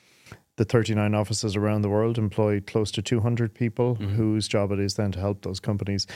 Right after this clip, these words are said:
Speaker 1: as they take their first steps out of Ireland, uh, to meet partners, to understand the market,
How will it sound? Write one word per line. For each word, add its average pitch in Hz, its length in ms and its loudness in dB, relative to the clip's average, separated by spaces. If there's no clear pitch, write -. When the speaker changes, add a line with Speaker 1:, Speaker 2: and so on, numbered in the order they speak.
Speaker 1:
as 110 160 2
they 117 100 2
take 107 220 0
their 101 80 -2
first 101 260 -2
steps - 400 -2
out 110 160 4
of 107 100 0
Ireland, 98 680 -2
uh, 98 280 -2
to 104 100 -2
meet 101 180 2
partners, 110 580 2
to - 120 -4
understand 101 400 -2
the 101 40 0
market, 107 640 0